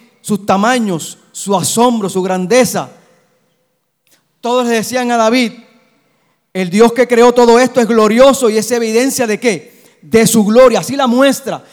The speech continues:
Y miren cómo dice el verso dos. "Y el firmamento anuncia", ¿qué? "La obra de sus manos". Está hablando de lo mismo, pero lo está haciendo en una forma, ¿qué? Poética. Ya no dice "los cielos". Ahora dice que "el firmamento".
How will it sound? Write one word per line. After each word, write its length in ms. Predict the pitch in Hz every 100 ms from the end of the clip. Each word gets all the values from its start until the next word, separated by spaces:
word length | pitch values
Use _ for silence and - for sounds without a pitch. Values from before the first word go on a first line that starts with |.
| -
Y 80 | 202
miren 180 | 220 262
cómo 180 | 277 262
dice 180 | 269 262
el 80 |
verso 300 | 226 254 262
dos. 340 | 247 233 - - _ _ _ _ _ _ _ _ _ -
"Y 140 | 208
el 140 | 226 202
firmamento 1000 | 214 226 220 220 208 208 226 277 277 269
anuncia", 460 | 247 285 294 294
¿qué? 460 | - 247 139 - _ _ _ _ _ _ _ _ _ _ _
"La 220 | 202 185
obra 180 | 202 240
de 80 | 247
sus 120 | 254
manos". 160 | 254 254
Está 120 | 185
hablando 280 | 196 254 254
de 80 | 202
lo 100 | 185
mismo, 500 | 220 254 170 139 120 _ _ _
pero 160 | 165
lo 40 | 160
está 120 | 190
haciendo 220 | 190 233
en 60 | 214
una 100 | 208
forma, 280 | 220 214 180
¿qué? 320 | 160 - _ _ _
Poética. 500 | 147 165 175 165 127 113
Ya 100 | 151
no 60 | 165
dice 200 | 185 196
"los 140 | 160
cielos". 520 | 160 165 151 123 - _ _ _ _
Ahora 160 | 165
dice 240 | 180 180 175
que 340 | 160 - _ -
"el 180 | 151 135
firmamento". 1080 | - 139 135 135 127 135 143 139 127 143